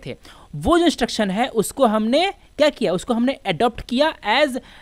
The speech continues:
directive principle of state policy। मेरा आंसर है बी। इस क्वेश्चन में आपको दिए गए हैं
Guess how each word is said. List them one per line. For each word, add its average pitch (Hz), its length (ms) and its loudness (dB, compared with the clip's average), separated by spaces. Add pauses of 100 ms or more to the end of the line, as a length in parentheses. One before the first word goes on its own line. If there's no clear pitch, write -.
(160)
directive 226 600 -2
principle 208 560 -2
of 190 200 0
state 185 420 -2 (120)
policy। 226 380 0 (200)
मेरा 165 280 -4
आंसर 175 300 -6
है 240 320 -6 (320)
बी। 147 280 -6 (1600)
इस 277 160 2
क्वेश्चन 247 220 0
में 247 40 0
आपको 240 160 -2
दिए 220 200 0
गए 214 120 0
हैं 180 140 -4